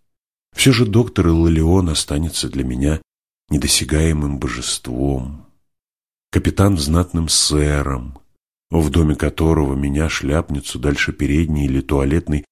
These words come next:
и не пустили бы. А вы для меня всё равно, что родное сердце. Я всем очень благодарна. Знаю, что всем должна отслужить за их доброту,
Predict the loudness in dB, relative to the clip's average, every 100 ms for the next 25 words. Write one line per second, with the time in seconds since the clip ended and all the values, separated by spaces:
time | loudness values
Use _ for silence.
0 | _ 0 2 2 0 -2 -4 -6 -4 -2
1 | -4 -6 -8 -10 _ _ _ _ _ _
2 | _ -4 -2 0 0 0 0 -4 -6 -10
3 | -14 -16 _ _ _ _ _ _ -2 2
4 | 4 2 2 2 2 2 0 -2 -4 -4
5 | -6 -8 -10 -12 -12 _ _ _ _ _
6 | _ _ _ _ _ 2 2 2 0 2
7 | 4 4 4 4 4 4 2 -4 -2 -4
8 | -4 -2 -4 -6 -14 -18 _ _ _ _
9 | _ _ 0 2 4 4 2 0 0 0
10 | 2 4 4 4 2 2 0 0 0 0
11 | -2 0 0 0 0 0 0 -2 -2 -2
12 | 0 0 0